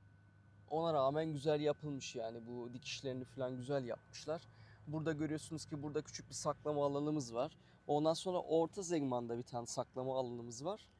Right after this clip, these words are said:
Ve en alt tarafta bir tane saklama alanımız var. Ve ön taraf yani ön sürücü koltuğu benim sürüş pozisyonuma ayarlı olmasına rağmen burada ne kadar yerim var?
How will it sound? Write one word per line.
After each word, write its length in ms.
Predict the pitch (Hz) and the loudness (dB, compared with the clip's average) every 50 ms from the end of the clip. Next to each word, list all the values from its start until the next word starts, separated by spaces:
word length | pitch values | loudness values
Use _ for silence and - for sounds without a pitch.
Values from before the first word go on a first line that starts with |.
| - - - - - - | -20 -20 -20 -20 -6 -2
Ve 80 | 139 170 | -2 -2
en 340 | 185 - - - 180 190 170 | -2 -2 -2 -2 -2 -2 -2
alt 300 | - - 143 143 - - | -2 -2 -2 -2 -2 -4
tarafta 400 | - 147 139 139 - - 147 135 | -2 -2 -2 -2 -2 -4 -6 -6
bir 80 | - | -6
tane 300 | - 151 131 123 120 117 | -6 -6 -4 -4 -4 -6
saklama 520 | - - - 135 - - - 127 127 117 - - | -6 -4 -4 -4 -4 -4 -6 -6 -6 -6 -6 -6
alanımız 520 | 120 120 120 117 120 120 123 123 117 131 | -6 -4 -6 -6 -8 -8 -10 -10 -6 -6
var. 260 | 165 202 226 - - - - - - - - - - - 139 | -6 -6 -6 -8 -14 -20 -20 -20 -20 -20 -20 -20 -14 -6 -2
Ve 280 | 147 170 190 196 180 - - - - - _ - - - - | 0 0 0 0 -4 -8 -16 -20 -20 -20 _ -20 -20 0 6
ön 200 | 170 190 226 247 | 8 8 8 8
taraf 380 | 226 - 208 190 156 143 120 - - - - - - _ _ - - | 4 0 0 2 2 2 2 -2 -8 -18 -20 -20 -20 _ _ -16 -4
yani 340 | - 117 120 127 127 123 - - _ _ _ _ _ _ _ - - - - | 0 0 2 2 2 -2 -4 -8 _ _ _ _ _ _ _ -20 -20 -4 2
ön 180 | 143 185 214 | 2 2 2
sürücü 460 | 202 - - 170 151 143 143 143 214 - | 2 -2 -4 -4 -2 -2 -2 -2 -6 -8
koltuğu 600 | - 180 147 123 113 - - 160 180 214 240 - - - - - - - - - - - - - | -2 0 0 0 0 -2 0 0 0 0 0 -4 -12 -20 -20 -20 -20 -20 -20 -20 -20 -20 -16 -2
benim 360 | 123 147 147 165 196 220 214 | 2 4 6 6 6 4 2
sürüş 360 | - - - 170 196 - - | -2 -2 -2 -2 -2 -2 -4
pozisyonuma 720 | - - 165 160 160 - - - 180 165 160 165 170 - | -2 0 0 0 0 0 -2 -2 0 0 2 2 2 4
ayarlı 400 | - 156 156 156 156 156 165 175 | 6 6 8 8 8 8 6 4
olmasına 540 | 160 160 160 156 151 147 - - - 190 175 | 2 2 2 2 2 0 0 0 2 2 2
rağmen 360 | 160 135 131 131 151 180 190 - - - - - - - 131 | 4 4 2 2 2 0 -2 -6 -12 -20 -20 -20 -16 -8 -2
burada 440 | 131 143 147 156 165 180 202 190 - - - - - - - | 0 0 4 6 6 6 6 4 0 -8 -20 -20 -20 -6 -2
ne 100 | 147 170 | -2 -2
kadar 300 | - - 160 143 135 120 | 0 2 4 4 4 4
yerim 340 | 127 127 123 120 120 117 110 | 4 2 2 2 0 -2 -4
var? 160 | 110 110 107 | -6 -8 -8